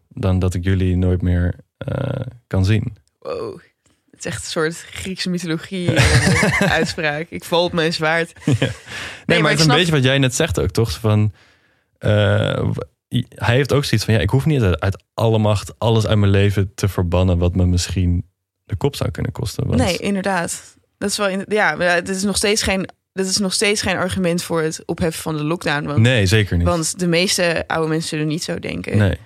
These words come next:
Speaker 2: Bovendien moeten zij natuurlijk zelf ervoor kunnen kiezen,
Speaker 1: Ja.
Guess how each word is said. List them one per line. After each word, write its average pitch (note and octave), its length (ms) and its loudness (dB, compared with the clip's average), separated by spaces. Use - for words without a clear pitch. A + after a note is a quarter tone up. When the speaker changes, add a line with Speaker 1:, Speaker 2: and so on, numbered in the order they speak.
Speaker 2:
Bovendien F3 640 -2
moeten F3 280 -4
zij E3 180 0
natuurlijk E3 300 -6
zelf E3 280 -2
ervoor D#3+ 280 -8
kunnen D#3+ 240 -6
kiezen, D#3+ 540 -6
Speaker 1:
Ja. - 280 0